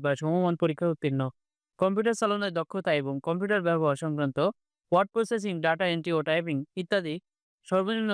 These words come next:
গতি বাংলায় প্রতি মিনিটে বিশ শব্দ ও ইংরেজিতে প্রতি মিনিটে বিশ শব্দ থাকতে হবে। চার নাম্বার থাকতেছে স্বাস্থ্য সহকারী, একশো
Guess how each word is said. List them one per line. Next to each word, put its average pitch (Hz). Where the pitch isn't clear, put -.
গতি 160
বাংলায় 156
প্রতি 180
মিনিটে 160
বিশ 185
শব্দ 175
ও -
ইংরেজিতে 175
প্রতি 196
মিনিটে 165
বিশ 185
শব্দ 180
থাকতে 165
হবে। 131
চার 214
নাম্বার 226
থাকতেছে 190
স্বাস্থ্য 202
সহকারী, 151
একশো 185